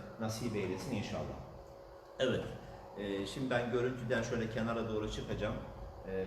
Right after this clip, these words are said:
inşallah, e, hazırladığımız programlar üzerinden sesli olarak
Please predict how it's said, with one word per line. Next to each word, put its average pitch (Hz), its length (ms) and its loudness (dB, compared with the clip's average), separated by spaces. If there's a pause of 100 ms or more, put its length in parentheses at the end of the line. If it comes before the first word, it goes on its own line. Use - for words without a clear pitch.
(120)
inşallah, 120 540 2
e, 92 1000 -4
hazırladığımız 113 680 0
programlar 110 720 4
üzerinden 98 480 2
sesli 117 400 0
olarak 95 420 2